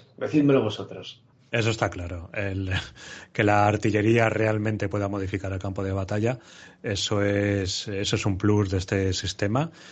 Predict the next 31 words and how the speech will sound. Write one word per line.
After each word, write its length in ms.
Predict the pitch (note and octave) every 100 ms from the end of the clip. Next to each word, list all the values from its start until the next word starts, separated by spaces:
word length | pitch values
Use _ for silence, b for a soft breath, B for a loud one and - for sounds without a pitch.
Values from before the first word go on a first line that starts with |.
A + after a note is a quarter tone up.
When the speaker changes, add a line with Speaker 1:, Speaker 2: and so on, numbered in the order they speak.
| B -
Speaker 2:
y, 640 | F#2 F#2 E2 D#2 D2+ -
y 40 | F#2
vamos, 340 | F2+ E2 D#2
que 80 | -
te 100 | E2+
da 160 | F2+ F2
todo 200 | F#2 F2
el 60 |
sabor 420 | F2 F2+ F2 F#2
del 160 | F#2+ F#2
poderío 560 | G2+ F#2+ F2 F#2 F#2+ F#2+
de 100 | F#2
los 220 | F2+ -
calibres 600 | - F#2 G2 G2 G2 F2+
que 120 | -
lle-, 960 | F#2+ F#2+ G2 A#2+ A2 G#2 G#2+ - - G#2
podemos 320 | A2+ G#2 G#2+
llegar 240 | G2+ G2+
a 60 | G2
ver 160 | G2 F#2
aquí 340 | E2+ G#2+ G#2 B B B B
con 220 | - G2+
bichardos 580 | G2 G2+ G2+ G2 F#2+ G2
de 100 | G2
doscientos 440 | F#2 F2+ G2+ F#2+ F2+
veinte 300 | F#2+ F#2 F2+
milímetros 640 | F#2 G2+ G2+ F#2+ F#2+ F#2
y 40 |
cosas 280 | F#2 F#2+ F2+
por 160 | - F2+
ahí. 120 | E2